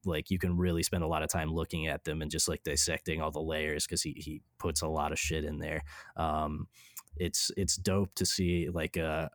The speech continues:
a, a painterly touch on, uh, on some, like, hard, on some hardcore art. So I, uh, I dig the, I dig the artwork a lot. Um, but the song lengths are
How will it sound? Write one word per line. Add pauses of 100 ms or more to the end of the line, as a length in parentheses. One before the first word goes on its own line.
(100)
a, (120)
a
painterly
touch (260)
on,
uh,
on
some,
like,
hard, (140)
on
some
hardcore
art.
So (420)
I,
uh,
I
dig
the,
I
dig
the
artwork
a
lot. (240)
Um,
but
the
song
lengths
are